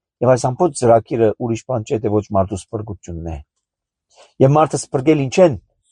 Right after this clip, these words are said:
մահվան, չարին, ջանգեն, ջիրանեն, թագարթեն։ Եվ տեսեք, մեծ բակի շրջանին նաև,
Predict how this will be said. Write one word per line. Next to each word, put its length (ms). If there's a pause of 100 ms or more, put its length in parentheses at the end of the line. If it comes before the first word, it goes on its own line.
(160)
մահվան, 680 (760)
չարին, 480 (600)
ջանգեն, 560 (260)
ջիրանեն, 600 (100)
թագարթեն։ 640 (2500)
Եվ 160
տեսեք, 380 (640)
մեծ 180
բակի 320
շրջանին 600
նաև, 380